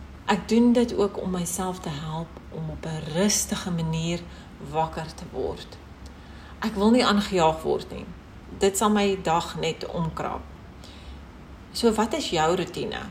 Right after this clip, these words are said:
Werk dit vir jou? En as dit nie vir jou werk nie, maak dan 'n verandering.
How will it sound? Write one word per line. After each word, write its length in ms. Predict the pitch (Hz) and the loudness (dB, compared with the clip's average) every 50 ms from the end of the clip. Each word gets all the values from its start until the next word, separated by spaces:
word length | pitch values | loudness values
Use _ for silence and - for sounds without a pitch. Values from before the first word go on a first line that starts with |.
| - - - - - - - - - - 156 143 160 | -12 -16 -18 -16 -16 -16 -16 -14 -12 -12 -10 -4 0
Werk 340 | 170 175 208 233 233 - - | 2 2 2 2 0 0 0
dit 140 | 240 247 - - | 0 0 -2 -2
vir 80 | - 233 | 0 2
jou? 200 | 226 226 240 262 311 415 427 - - - - - - - - - - - - - - - - - - - - - - - - 233 | 4 4 4 4 4 2 -2 -4 -12 -16 -18 -18 -18 -18 -16 -16 -16 -16 -16 -16 -16 -16 -16 -16 -16 -16 -16 -16 -16 2 4 4
En 100 | 240 240 - 240 | 4 6 4 2
as 140 | 240 - 262 | 0 0 -2
dit 140 | 254 - 277 | 0 0 0
nie 60 | 262 - | 2 4
vir 120 | 269 247 | 4 4
jou 60 | 220 202 | 6 6
werk 320 | 208 220 233 226 - - 165 | 4 4 4 2 0 -2 -4
nie, 220 | 156 151 151 147 143 - - - - - - - 185 | -4 -4 -6 -8 -10 -12 -16 -16 -16 -16 -8 -4 2
maak 400 | 190 214 233 247 254 254 - - | 4 6 8 6 6 4 0 -2
dan 180 | - 214 214 214 | 0 2 2 2
'n 60 | 214 | 2
verandering. 680 | - - - - - 254 285 302 311 214 147 135 139 | 0 -4 -4 -2 -2 -2 -2 0 0 -2 -2 -2 -4